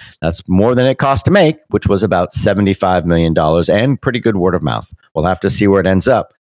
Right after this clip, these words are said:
Again, if only we had some sort of pie chart showing how much of the worldwide potential box office the movie had opened up in. You know, it's not enough to know it opened up in nineteen territories. You wanna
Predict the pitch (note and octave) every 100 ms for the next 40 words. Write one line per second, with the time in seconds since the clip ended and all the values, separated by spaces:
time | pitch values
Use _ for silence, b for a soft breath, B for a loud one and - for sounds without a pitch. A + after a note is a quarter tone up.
0 | _ F2 F2+ B2+ A#2+ D2 - - C#3+ C#3
1 | G2 E2+ F2+ C3 G#2 G2 E2+ A#2+ G2 -
2 | C3+ C#3+ - G2+ F2 - A#2 G#2 F#2+ B
3 | B B - B2+ C3+ C3 - A2 G#2+ G2
4 | A#2+ B2 G#2+ A2 G#2 E2 A#2+ A#2 G#2+ G2+
5 | A#2 - G#2 F2 F#2 - G2 G2+ G2 F2+
6 | G#2+ A2 G2 A2 - E2+ C2+ C2 b b
7 | - A#2 F#2+ C#3+ D3 C3+ - A#2+ A2 A2+
8 | A2 G#2+ G2+ F#2+ G#2 G2 F#2+ F2 B2+ C#3
9 | A2+ G2 F#2 G2 G#2+ G#2+ G2